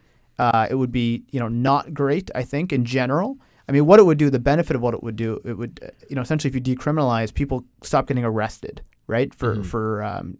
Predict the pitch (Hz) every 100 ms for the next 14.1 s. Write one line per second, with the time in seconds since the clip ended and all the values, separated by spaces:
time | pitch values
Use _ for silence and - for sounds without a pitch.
0 | _ - 113 101 98 - _ _ - 139
1 | 127 123 120 110 107 107 98 - _ -
2 | - - 110 104 - 151 151 147 202 151
3 | - - - - - 95 - _ 151 139
4 | - 151 135 131 165 160 - 151 135 -
5 | 123 117 117 117 113 120 110 113 110 117
6 | 113 110 110 - _ - - 240 180 151
7 | 135 120 110 107 123 - 90 113 110 127
8 | 139 135 120 113 - 135 - 147 131 113
9 | 120 113 139 135 117 107 110 - - 120
10 | - 202 233 - - 196 151 170 170 151
11 | 170 151 139 131 123 107 107 107 107 -
12 | 101 50 - - - - _ _ - -
13 | 165 170 143 147 143 123 117 - 131 117